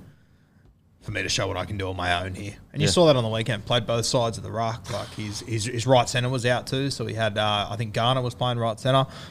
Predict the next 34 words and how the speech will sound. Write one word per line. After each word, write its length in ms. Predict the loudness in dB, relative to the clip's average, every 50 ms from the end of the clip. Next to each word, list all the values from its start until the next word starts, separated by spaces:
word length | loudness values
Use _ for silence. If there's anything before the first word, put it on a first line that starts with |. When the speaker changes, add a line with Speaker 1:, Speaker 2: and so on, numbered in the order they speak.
| -18 -20 -12
Speaker 1:
So 100 | -6 0
Nath 200 | 2 2 4 4
just 160 | 2 0 -2 -2
f-, 60 | -4
flipped 360 | -8 -12 -4 0 0 0 2
the 60 | 0 0
script, 280 | 0 0 0 -2 -2 -2
went 140 | -4 -4
to 60 | -4 -4
the 100 | -4 -4
other 140 | -4 -4
side 260 | -6 -4 -2 -2 -2 -4
and 100 | -6 -6
absolutely 360 | -6 -4 -2 -2 -2 -4 -2
dominated. 500 | -2 0 0 0 -2 -2 -4 -6 -8 -8 -10 -14 -6 -2
Speaker 2:
And 160 | 0 2 2
what's, 320 | 2 2 2 0 -2 -4 -4 -6
what's 180 | -4 -2 0 2
so 260 | 4 6 6 6 6
impressive 380 | 6 4 4 2 4 4 2 2
is, 140 | 4 4 6
like, 200 | 4 4 4 4
so 180 | 4 4 4
when, 280 | 6 4 4 4 2 0 0
when 220 | 0 2 2 4
Luai 280 | 6 6 8 8 8 8
went 180 | 8 6 6 6
down, 220 | 4 4 6 4
I 60 | 4 2
said, 180 | 2 2 2
"I 100 | 2 2
bet 400 | 2 0 2 2 2 2 2 2
you 200 | 4 4 4 4 2
Cleary 560 | 0 2 2 4 4 4 4 2 2 0